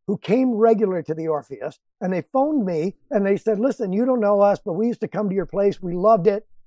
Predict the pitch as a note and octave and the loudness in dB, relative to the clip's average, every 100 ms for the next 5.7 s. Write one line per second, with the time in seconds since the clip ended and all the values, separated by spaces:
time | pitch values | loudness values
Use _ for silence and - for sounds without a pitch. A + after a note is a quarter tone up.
0 | _ G3 F#3+ D3 G3+ D4 C#4+ B3+ E3 G#3+ | _ -2 -2 -2 2 4 4 0 -4 -8
1 | - G#3+ D4 D#3+ C3+ B2 - _ - F3+ | -2 0 0 0 -4 -4 -14 _ -4 -2
2 | E3 E3+ - F3 E3 - D#3+ G#3+ _ A#3 | -2 -6 -8 -4 -4 -2 -2 -2 _ 0
3 | A#3+ A#3 F3 C3+ C#3 D#3 F#3+ G#3 A#3 G3+ | 2 2 2 2 0 0 0 0 0 2
4 | G3 A#3 G3 D#3 D#3 A3+ A3 G#3+ A#3+ A#3+ | 4 4 2 0 -4 -2 -2 0 2 2
5 | A3 G#3 F#3 G#3+ F3 D#3 | 0 -2 -2 -2 0 -2